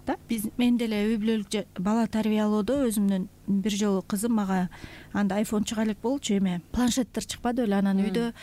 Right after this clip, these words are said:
Speaker 1: мындай стационарный компьютер бар, ноутбук бар, ар бирибизде эми iPhone болбосо да телефон бар, анан «Планшет алып бергиле», — деди. Анан мен сурадым, «Кызым,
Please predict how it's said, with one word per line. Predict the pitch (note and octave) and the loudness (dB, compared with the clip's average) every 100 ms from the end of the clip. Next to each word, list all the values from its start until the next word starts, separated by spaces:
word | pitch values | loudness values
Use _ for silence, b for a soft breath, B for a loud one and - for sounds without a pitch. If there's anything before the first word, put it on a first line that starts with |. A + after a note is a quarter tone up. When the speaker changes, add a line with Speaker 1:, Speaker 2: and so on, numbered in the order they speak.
| B B B - | B B B -2
Speaker 1:
мындай | A#3 G#3 | 0 0
стационарный | F#3 D4+ E4 C4 G#3 G#3+ A3+ A3 - | -2 -2 0 0 2 2 2 0 0
компьютер | A3 G#3+ A3 G#3+ G#3 | 0 0 -2 -2 0
бар, | G3+ G#3 G#3 | 0 0 0
ноутбук | C4 C4+ G3 - - - | 2 2 0 -2 -2 -2
бар, | G3+ G3 G3 B B B B | 0 0 -4 B B B B
ар | G#3+ C4 | -2 0
бирибизде | A3+ A#3+ A3+ - A#3 G#3 | 0 0 -2 0 0 2
эми | F#3+ F#3 F#3 F3+ | 2 2 2 0
iPhone | A3 B3 A3+ | 0 0 0
болбосо | A3+ G#3+ G3 G3+ | 0 -2 -2 0
да | G3+ | 0
телефон | G3+ G3+ G3 G3 G3 | 0 -2 0 0 0
бар, | G#3+ | 0
анан | F#3+ F3 - B B B B - | 0 0 -4 B B B B -2
«Планшет | C4+ C4 B3 G3 | 0 2 0 -2
алып | F#3+ F#3 | -4 -6
бергиле», — | F3 E3+ | -6 -6
деди. | F#3 F3+ - - - | -4 -6 -8 -20 -2
Анан | G3+ B3+ | 2 4
мен | C4 | 2
сурадым, | A#3+ A3+ G#3+ F#3 G3+ - - | 0 -2 0 0 -2 -6 -6
«Кызым, | A#3+ A#3+ A#3+ | -2 0 0